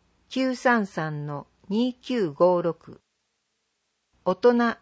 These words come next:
対象者と費用。六十五歳以上は千四百九十円。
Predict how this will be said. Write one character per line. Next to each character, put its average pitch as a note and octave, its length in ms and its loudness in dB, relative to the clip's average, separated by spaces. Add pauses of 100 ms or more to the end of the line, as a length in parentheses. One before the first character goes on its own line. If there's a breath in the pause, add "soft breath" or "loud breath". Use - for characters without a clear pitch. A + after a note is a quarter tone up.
(600)
対 C4+ 220 4
象 C4+ 280 -2
者 G3 180 -4
と - 100 -8
費 G#3 300 -8
用。 C#3 240 -2 (720)
六 G3 280 -4
十 C4 240 -2
五 B3+ 140 4
歳 B3 320 2
以 A#3+ 220 -6
上 F3 320 2
は C3+ 160 -8 (400)
千 C4+ 360 0
四 B3 220 0
百 E3 340 -8
九 G#3+ 240 -4
十 G3 360 -2
円。 C#3 200 -10